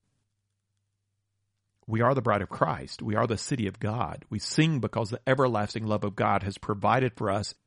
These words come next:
eternal security, peace, and righteousness. One exhortation, how-, however great it is, is not enough to follow Isaiah fifty-three. Isaiah makes it a double.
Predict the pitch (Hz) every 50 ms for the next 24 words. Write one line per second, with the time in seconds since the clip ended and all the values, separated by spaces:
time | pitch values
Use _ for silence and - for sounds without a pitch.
0 | _ _ _ _ _ _ 139 113 104 - - - 131 131 131 120 110 - 113 -
1 | - - 135 123 123 123 113 107 101 - _ _ _ _ _ _ _ - - -
2 | 127 117 95 - - - - _ _ _ _ _ _ 117 110 110 110 104 98 95
3 | - - - - - - - - - - - - _ _ _ _ _ _ _ _
4 | _ _ _ _ _ _ _ _ _ _ - 110 120 143 156 156 - - - 123
5 | - 127 113 104 - - 117 110 120 123 123 - - - 117 123 117 - - 107
6 | 98 117 123 135 135 131 117 104 107 117 117 120 127 113 117 110 117 113 101 92
7 | 101 101 98 - - - _ _ _ _ _ _ _ _ _ _ 117 104 101 113
8 | 120 117 120 117 113 113 110 98 - 120 110 - 107 107 101 101 101 101 98 95
9 | 104 101 95 95 - 95 - 92 90 - - 82 - - _ _ _ _ _ _
10 | _ _ _ _ _ _ _ 101 104 110 104 98 120 117 104 104 113 110 - -
11 | 110 95 98 98 101 104 98 - 80 - -